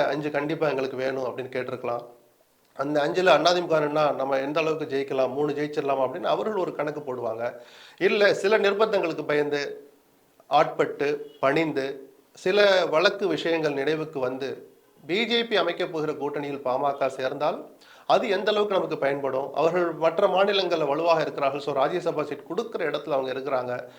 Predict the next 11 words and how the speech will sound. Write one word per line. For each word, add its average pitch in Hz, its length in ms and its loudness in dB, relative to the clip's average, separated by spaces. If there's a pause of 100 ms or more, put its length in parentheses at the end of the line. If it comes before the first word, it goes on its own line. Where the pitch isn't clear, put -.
(220)
ஓரிடம் 180 500 0
கூடுதலாக 175 420 2
கொடுப்பிடலான்னு 151 600 -2 (160)
ஒரு 170 160 -2 (100)
பேர 208 200 4
அரசியலை 175 520 2
அவர்கள் 147 240 0
நடத்தலாம். 160 480 0
அதில் 147 260 0
நியாயம் 160 460 4
இருக்கிறது. 135 600 -4